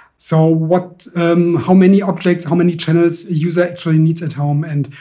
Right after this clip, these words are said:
where is the point to go from many to a few, and, uh, who should have control on that, um, process? This is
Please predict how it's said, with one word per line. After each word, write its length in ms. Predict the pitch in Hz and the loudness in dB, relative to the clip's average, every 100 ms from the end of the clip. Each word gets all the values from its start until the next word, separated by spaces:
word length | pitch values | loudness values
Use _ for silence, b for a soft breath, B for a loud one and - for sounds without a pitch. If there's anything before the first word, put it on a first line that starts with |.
| B | B
where 240 | 156 165 180 | -2 0 0
is 120 | 170 | -2
the 60 | 160 | -4
point 360 | - 160 165 | 0 0 2
to 100 | 165 | -2
go 220 | 143 151 156 | -2 -2 -2
from 320 | - 156 156 | 0 0 2
many 320 | 165 180 165 | 4 2 0
to 320 | - 165 160 | -4 -2 -2
a 80 | 160 | -2
few, 560 | - 160 175 175 196 B B B _ _ | -6 -2 0 0 -2 B B B _ _
and, 360 | 165 160 165 165 | 0 2 2 0
uh, 120 | 160 | 0
who 180 | 175 190 | 2 0
should 220 | - 160 | 0 -2
have 220 | 165 165 | 0 0
control 440 | 165 156 170 170 160 | -2 -2 2 2 2
on 100 | 147 | 0
that, 280 | 151 151 - _ _ - - | -2 -6 -14 _ _ -16 -2
um, 160 | 151 | -2
process? 600 | 143 160 160 151 151 143 | 0 0 0 0 -2 -2
This 140 | 165 165 | -2 0
is 300 | 170 - | 0 -2